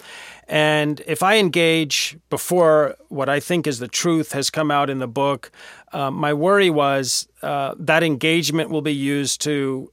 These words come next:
advance more marketing and P R, that the problems are under, uh, control, they're being dealt with, um, uh, without the truth being fully, uh, out in the world. The first step is truth-telling,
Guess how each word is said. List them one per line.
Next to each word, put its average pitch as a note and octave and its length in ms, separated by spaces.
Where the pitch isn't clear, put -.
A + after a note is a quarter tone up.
advance C#3 600
more D#3 280
marketing C#3 480
and B2+ 120
P C3 200
R, A#2+ 260
that A#2+ 280
the D3 120
problems D3+ 500
are C3 80
under, B2+ 420
uh, B2 260
control, G3+ 540
they're E3 140
being D3 240
dealt E3 300
with, D3+ 580
um, C3+ 580
uh, F3 240
without F#3+ 300
the G#3 80
truth G#3 360
being F#3 200
fully, F#3 500
uh, D#3 220
out F3 220
in E3+ 100
the D3 80
world. C#3+ 420
The E3+ 180
first A#3 320
step G3 280
is D#3 400
truth-telling, C#3+ 680